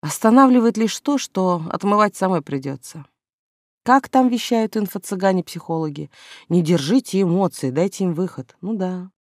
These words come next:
Ну да. Ведь продать людям индульгенцию на признание собственного бессилия проще,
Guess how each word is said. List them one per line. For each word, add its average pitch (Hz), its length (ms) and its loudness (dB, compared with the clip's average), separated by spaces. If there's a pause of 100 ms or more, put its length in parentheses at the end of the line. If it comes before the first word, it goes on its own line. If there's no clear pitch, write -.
(720)
Ну 175 180 2
да. 143 520 -4 (480)
Ведь 190 240 0
продать 185 360 4
людям 180 320 2
индульгенцию 160 680 0
на 165 80 0
признание 151 500 0
собственного 160 680 -4
бессилия 147 480 -2
проще, 214 560 -2